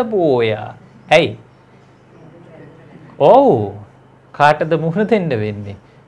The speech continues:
බිරිඳත් එක්ක. මොකද? පැලට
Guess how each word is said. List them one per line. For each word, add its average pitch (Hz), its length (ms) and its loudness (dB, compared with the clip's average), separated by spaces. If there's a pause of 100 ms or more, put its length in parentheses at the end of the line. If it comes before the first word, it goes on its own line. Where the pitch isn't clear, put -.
(160)
බිරිඳත් 190 640 0
එක්ක. 208 440 -2 (580)
මොකද? 127 240 0 (1040)
පැලට 151 320 4